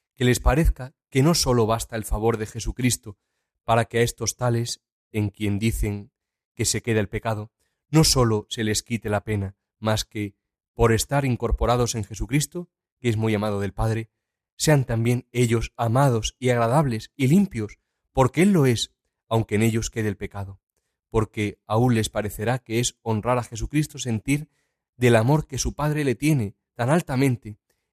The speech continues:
que venza el aborrecimiento que tiene a los tales en quien queda el pecado.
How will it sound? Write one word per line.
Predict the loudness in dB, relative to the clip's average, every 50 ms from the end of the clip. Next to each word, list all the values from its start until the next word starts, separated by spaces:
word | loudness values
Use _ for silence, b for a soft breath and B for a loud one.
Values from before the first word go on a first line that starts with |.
| _ _ _ _ _ _ _ _
que | -2 2 4
venza | 4 4 4 2 0 -4
el | -4
aborrecimiento | -4 -4 -4 -6 -8 -8 -6 0 2 2 2 2 0 -4 -8
que | -8 -8 -6
tiene | -2 2 2 2 2 0 -2 -6 _ _ _ _ _ _
a | 0 2
los | 4 4 2 0 -2
tales | -2 0 0 0 0 -2 -4
en | -4 -2 -2 -2
quien | -2 -4 -6 -6 -4
queda | 0 2 2 4 4
el | 2 2
pecado. | 0 -4 -4 -4 -4 -6 -6 -8 -10 -16 _